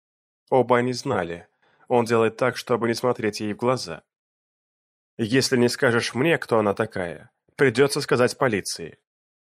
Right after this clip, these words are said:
Я позвонил, и они свяжутся с тобой в ближайшее время».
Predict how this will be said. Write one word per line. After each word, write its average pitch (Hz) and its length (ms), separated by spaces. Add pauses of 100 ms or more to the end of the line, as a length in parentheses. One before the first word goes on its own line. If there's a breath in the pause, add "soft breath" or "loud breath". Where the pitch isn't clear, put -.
(140)
Я 127 160
позвонил, 139 520
и 113 40
они 117 200
свяжутся 131 400
с - 120
тобой 123 240
в 113 60
ближайшее 120 480
время». 85 360